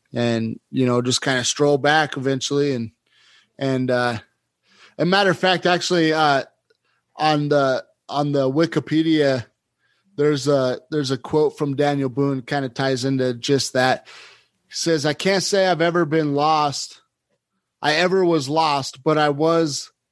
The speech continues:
bewildered once for three days." So <laughs> it's kinda interesting. Funny guy. But yeah, it, uh,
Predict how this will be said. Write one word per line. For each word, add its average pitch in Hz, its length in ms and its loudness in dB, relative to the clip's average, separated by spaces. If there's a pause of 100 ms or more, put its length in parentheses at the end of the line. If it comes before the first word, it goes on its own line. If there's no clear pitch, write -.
(420)
bewildered 160 680 0
once 143 540 -4
for 135 680 2 (120)
three 151 260 0
days." 131 600 0 (760)
So 143 580 2 (880)
<laughs> - 0 - (260)
it's - 240 -8
kinda 180 300 2
interesting. 143 640 -2
Funny 175 300 0
guy. 135 380 -2 (1120)
But 190 200 2
yeah, 214 240 2
it, 190 240 2
uh, 165 360 2